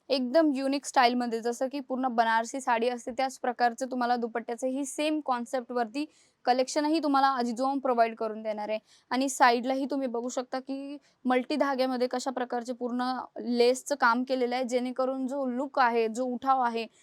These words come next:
तो एकदम मॅचिंग होऊन त्याच्यासोबत एकदम, अ, दिसला पाहिजे असा. आणि अशा प्रकारचं तुम्ही जर मॅचिंग सेंटरचं जर काम करताय, तर त्यामध्ये तुम्ही ब्लाऊज, दुपट्टा, पेटिकोट या सर्व काही कलेक्शन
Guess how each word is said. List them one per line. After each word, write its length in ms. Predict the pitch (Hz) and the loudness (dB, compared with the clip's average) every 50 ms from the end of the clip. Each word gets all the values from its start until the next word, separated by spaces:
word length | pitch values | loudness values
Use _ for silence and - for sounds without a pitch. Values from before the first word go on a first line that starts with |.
| _ _ _ - | _ _ _ -2
तो 40 | 262 | 0
एकदम 260 | 269 240 233 302 294 | 0 4 6 6 6
मॅचिंग 480 | 285 269 240 226 226 - 294 294 294 | 8 8 6 6 4 2 2 2 2
होऊन 180 | 277 277 285 294 | 4 2 2 2
त्याच्यासोबत 580 | 277 277 254 254 254 - 269 254 254 254 247 - | 0 -2 -4 -4 -4 -4 -2 -2 -2 -4 -6 -6
एकदम, 320 | 240 226 214 254 269 277 - _ _ _ - | -8 -6 -6 -6 -8 -8 -12 _ _ _ -10
अ, 60 | 226 | -8
दिसला 380 | 233 233 226 254 - - 254 233 | -6 -4 -4 -4 -2 2 2 2
पाहिजे 300 | 226 220 214 208 202 208 | 2 2 0 -2 -2 -4
असा. 240 | 214 208 208 - 226 220 _ _ _ _ _ _ _ - | -4 -4 -4 -6 -8 -10 _ _ _ _ _ _ _ -2
आणि 220 | - 240 247 269 277 | -2 0 0 0 0
अशा 260 | 262 262 277 320 330 | 0 0 0 0 -2
प्रकारचं 460 | 320 - 311 302 294 294 269 - 294 | 0 0 -2 -2 -2 -6 -6 -8 -8
तुम्ही 280 | 254 285 277 277 285 285 | -6 -4 -2 -2 -2 -2
जर 140 | 262 294 285 | -2 -2 0
मॅचिंग 300 | 277 247 226 - 277 262 | 0 -2 -2 -4 -6 -6
सेंटरचं 440 | - 277 269 254 277 277 262 285 | -4 -4 -4 -4 -4 -6 -4 -6
जर 160 | 277 262 269 262 | -4 -4 -4 0
काम 260 | - - 220 220 226 | 0 0 0 0 -2
करताय, 340 | 220 226 214 202 220 214 220 _ _ - _ _ - | -4 -6 -4 -2 -2 -2 -2 _ _ -20 _ _ -4
तर 40 | 247 | -4
त्यामध्ये 420 | 233 - 262 262 269 277 269 277 254 | 0 2 2 2 2 0 -2 -2 -2
तुम्ही 200 | 285 277 277 277 | -2 -2 -2 -2
ब्लाऊज, 340 | 254 240 233 226 233 254 226 | 2 4 4 4 4 2 0
दुपट्टा, 460 | 233 247 226 240 233 226 - 240 240 | -4 -4 -4 -4 -4 0 2 2 2
पेटिकोट 600 | 233 - 233 220 208 233 208 233 240 240 233 254 | 2 0 -2 -4 -4 -4 0 0 0 0 0 -2
या 200 | 254 262 285 285 | 0 0 0 2
सर्व 220 | - 294 285 277 | 0 0 -2 -2
काही 180 | 277 - 277 262 | -2 -4 -4 -4
कलेक्शन 400 | - 247 226 220 208 - 254 | -2 -4 -4 -4 -4 -4 -6